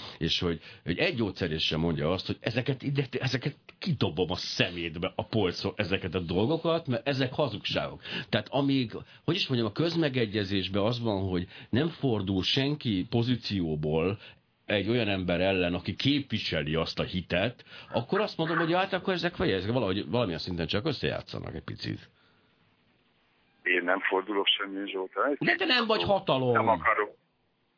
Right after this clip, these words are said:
Speaker 2: Nem vagyok hatalom, de ne viccelj.
Speaker 1: Ja, jó, hatalom
Speaker 2: Hát,
Speaker 1: vagy, bocsi, bocsi.
Speaker 2: mindjárt azt mondom a, a,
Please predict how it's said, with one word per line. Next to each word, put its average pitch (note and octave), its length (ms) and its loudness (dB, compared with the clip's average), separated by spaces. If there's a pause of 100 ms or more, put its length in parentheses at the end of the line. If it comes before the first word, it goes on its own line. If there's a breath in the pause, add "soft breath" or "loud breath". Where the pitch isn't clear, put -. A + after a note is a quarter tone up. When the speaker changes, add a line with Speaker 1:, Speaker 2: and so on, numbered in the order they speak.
(220)
Speaker 2:
Nem A#2 320 4
vagyok - 240 0 (120)
hatalom, D3+ 360 2
de D#3 80 2
ne D3+ 140 4
viccelj. F#2+ 480 0
Speaker 1:
Ja, G3 160 4
jó, G3+ 160 4
hatalom A#2+ 320 2
Speaker 2:
Hát, - 100 0
Speaker 1:
vagy, A2 140 2
bocsi, B2 220 2
bocsi. B2 80 4
Speaker 2:
mindjárt C#3 400 4
azt F#3+ 100 -6
mondom B2+ 380 2
a, A2+ 80 8 (400 loud breath)
a, G#2+ 100 2